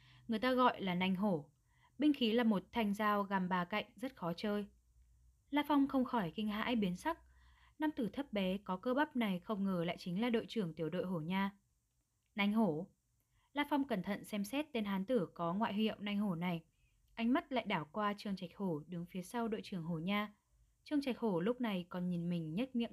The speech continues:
cười lạnh. "Đắc ý đi, Trương Trạch Hổ. Không chỉ riêng ngươi, còn cả tiểu đội hổ nha của ngươi nữa. Ta nhất định sẽ cho các ngươi phải hối hận.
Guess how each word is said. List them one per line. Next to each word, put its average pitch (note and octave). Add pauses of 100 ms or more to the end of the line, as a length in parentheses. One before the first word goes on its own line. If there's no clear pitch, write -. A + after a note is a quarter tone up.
cười D#3+
lạnh. D#3+ (840)
"Đắc B3
ý G3
đi, A3 (340)
Trương G3+
Trạch F#3
Hổ. D#3 (460)
Không C4
chỉ G#3
riêng A3
ngươi, A3+ (100)
còn G3+
cả F3+
tiểu E3+
đội F3
hổ F#3
nha F3
của E3
ngươi F3+
nữa. G#3+ (460)
Ta -
nhất F4+
định A#3
sẽ -
cho A3+
các B3+
ngươi G#3+
phải F#3
hối E3+
hận. A3